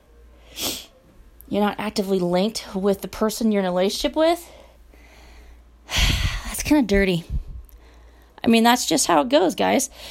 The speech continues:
You have to think about your actions. You have to think about the repercussions, and you have to think about the person on the other end that it's affecting.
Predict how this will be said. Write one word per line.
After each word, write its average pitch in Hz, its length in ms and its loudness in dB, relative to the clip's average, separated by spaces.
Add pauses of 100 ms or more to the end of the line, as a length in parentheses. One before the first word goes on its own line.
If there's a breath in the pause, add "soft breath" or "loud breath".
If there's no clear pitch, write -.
(260 loud breath)
You 277 160 4
have 277 340 0
to 349 120 0
think 294 260 2
about 226 320 4
your 240 100 -2
actions. - 560 -4 (720 soft breath)
You 240 120 0
have 254 220 2
to 311 80 0
think 302 200 0
about 240 240 2
the 214 80 0
repercussions, 185 640 -2
and 226 120 4
you 247 100 4
have 254 220 -2
to 311 80 0
think 339 180 0
about 320 260 4
the 330 60 -2
person 247 480 2
on 208 180 2
the 208 140 -2
other 185 240 2
end 180 260 -2
that 175 140 0
it's - 300 -6
affecting. - 640 -4